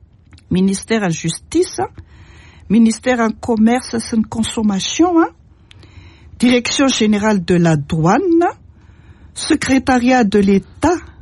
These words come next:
auprès de la défense nationale chargé de la gendarmerie nationale.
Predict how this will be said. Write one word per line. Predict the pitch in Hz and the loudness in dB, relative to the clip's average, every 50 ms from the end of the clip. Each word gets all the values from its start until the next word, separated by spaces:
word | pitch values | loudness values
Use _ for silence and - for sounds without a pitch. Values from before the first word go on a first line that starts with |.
| - - - | -20 -8 -4
auprès | - 196 202 - - - 269 240 | -2 -2 -2 -2 -2 0 0 0
de | 202 226 214 | 2 2 2
la | 214 208 202 | 2 2 2
défense | 185 175 214 202 - - 233 240 - - - | 0 0 0 -2 0 0 -2 -2 0 0 0
nationale | 214 208 220 - - 220 226 220 226 240 262 285 294 - - - - - | 0 0 0 0 0 4 4 6 6 4 2 0 -2 -6 -16 -20 -18 -12
chargé | - - - - 247 240 233 185 165 - - 220 233 226 | -8 -4 -2 0 0 0 0 -2 -4 -2 0 0 0 0
de | 185 - - 185 | 0 -2 -2 -2
la | 175 180 190 | 0 0 -2
gendarmerie | 190 196 180 185 185 185 190 196 190 190 196 196 | -2 -4 -4 -2 -2 0 0 0 0 0 0 0
nationale. | 190 170 180 - - - 208 208 185 185 185 214 285 330 330 | 0 0 -2 -4 -4 -2 0 0 2 2 2 2 2 2 0